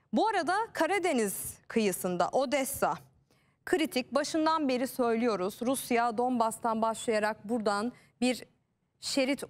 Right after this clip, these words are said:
oluşturup Kırım'ın kuzeyinden doğru Odessa'yı da kontrol altına alıp tamamen Ukrayna'nın Karadeniz'le bağlantısını kesmek istiyor diyoruz. Birkaç gündür Odessa'yı vuruyor.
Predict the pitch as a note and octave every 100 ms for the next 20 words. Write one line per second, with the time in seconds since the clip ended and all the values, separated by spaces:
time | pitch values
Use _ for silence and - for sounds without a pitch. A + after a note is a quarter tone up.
0 | - G3 F#3+ - F#3 G3+ - - - C4
1 | G#3 A#3+ - C#4+ A#3 C4+ C4+ C#4 C#4 B3
2 | G#3+ G#3 - A#3 A3 C#4+ C#4+ - G#3 F#3
3 | G#3 D#4 - - - C4+ C4+ D4+ C#4 A3
4 | G3+ A#3 B3 - C#4 C4 D4+ B3 B3 -
5 | D4+ C#4+ A#3 C4 D#4 - C#4 C4+ A#3 G3+
6 | G#3+ A3+ A#3 A3 A3 - E4 C4 A3+ C4
7 | C4 A3 - G3 F#3 F3+ F3+ F#3+ B3+ -
8 | - - - - C4 C#4+ F#4+ G#4+ - C#4+
9 | A#3+ E4 B3 A#3+ D4+ - C4 D4 A#3 A#3
10 | A3 G#3+ -